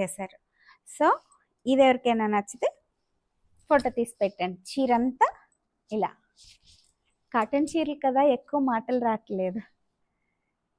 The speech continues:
కాంబినేషన్స్ బాగున్నాయి అంతే, అంతవరకునే ఎంజాయ్ చేయగలుగుతాం.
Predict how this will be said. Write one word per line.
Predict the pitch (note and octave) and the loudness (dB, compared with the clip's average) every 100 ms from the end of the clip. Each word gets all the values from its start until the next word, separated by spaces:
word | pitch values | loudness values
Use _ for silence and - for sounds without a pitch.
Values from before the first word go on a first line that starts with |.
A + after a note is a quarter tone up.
| _ - | _ -2
కాంబినేషన్స్ | G3+ G#3+ C4 E4+ D#4 C4+ | -2 -2 -4 -4 -4 0
బాగున్నాయి | B3 B3 B3+ | 2 4 2
అంతే, | G#3 B3+ | 2 2
అంతవరకునే | A3+ G#3 A3 A3+ B3+ D#4+ | 0 2 0 0 0 2
ఎంజాయ్ | A3 G#3 G3+ | 2 0 -2
చేయగలుగుతాం. | F#3+ F#3+ F3+ F3 | -2 -2 -4 -6